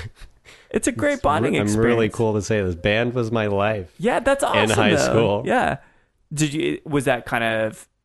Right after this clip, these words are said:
Speaker 2: did you guys go outside of the classical thing too? I think that that's where I made a lot of my musical explorations.
Speaker 1: Oh, yeah.
Speaker 2: Is, is the band kids. It's
Speaker 1: Yep.
Speaker 2: like, "Oh, check out this band, check out this band." Fucking Genesis, right?
Speaker 1: Well,
Speaker 2: I remember that.
Speaker 1: yeah.
Speaker 2: I remember Yes. I remember lots of that stuff.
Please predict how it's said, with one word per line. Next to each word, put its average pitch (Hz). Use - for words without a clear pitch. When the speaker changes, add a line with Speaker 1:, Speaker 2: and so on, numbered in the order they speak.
Speaker 2:
did 143
you 143
guys 123
go 135
outside 110
of 110
the 110
classical 113
thing 113
too? 117
I 156
think 247
that 156
that's -
where 120
I 120
made 113
a 104
lot 107
of 104
my 92
musical 110
explorations. 107
Speaker 1:
Oh, 147
yeah. 165
Speaker 2:
Is, -
is 113
the 131
band 147
kids. -
It's -
Speaker 1:
Yep. 113
Speaker 2:
like, 92
"Oh, 160
check 117
out -
this 92
band, 71
check -
out -
this -
band." -
Fucking 110
Genesis, -
right? 127
Speaker 1:
Well, 127
Speaker 2:
I 135
remember 123
that. 139
Speaker 1:
yeah. 147
Speaker 2:
I 123
remember 120
Yes. 175
I -
remember 127
lots 160
of 147
that -
stuff. 143